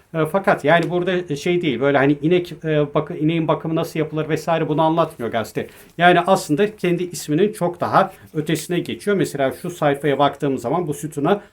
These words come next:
olduğu gibi dünya ülkelerinde son bir haftaki önemli gelişmeler, yani uluslararası ilişkilerle de ilgili önemli haberlere yer veriyor.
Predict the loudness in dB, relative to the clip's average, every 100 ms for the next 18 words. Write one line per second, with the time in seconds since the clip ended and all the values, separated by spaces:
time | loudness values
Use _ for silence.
0 | _ 0 0 2 0 0 -2 0 4 4
1 | 4 0 0 0 0 -2 -2 -2 0 0
2 | 0 -2 -2 -2 0 2 2 0 -2 -2
3 | -4 -2 2 4 4 2 -8 _ -4 -2
4 | -2 -4 -4 -10 -12 -8 2 2 2 -2
5 | -6 -6 -6 0 0 0 -2 -2 0 0
6 | -2 -10 -2 -2 0 0 0